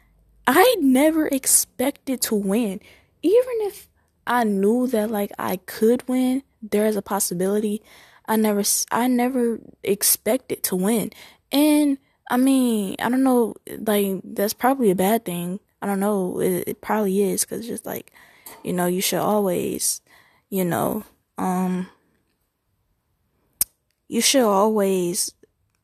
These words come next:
think positive about things, and, uh, I don't know. I don't know. I, I hope, um,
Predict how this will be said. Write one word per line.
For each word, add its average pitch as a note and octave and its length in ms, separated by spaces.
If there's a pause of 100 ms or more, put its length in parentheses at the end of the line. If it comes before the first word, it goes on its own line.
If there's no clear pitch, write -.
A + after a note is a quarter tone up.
(760)
think G#3 540 (440)
positive F#3+ 760 (600)
about F3+ 320 (160)
things, F3+ 760
and, F3 300
uh, E3+ 480 (1900)
I A#3+ 120
don't C#4 160
know. F#3 300 (100)
I A3+ 120
don't G3+ 180
know. E3 300 (200)
I, F#3+ 240
I F#3+ 160
hope, F3+ 320
um, - 400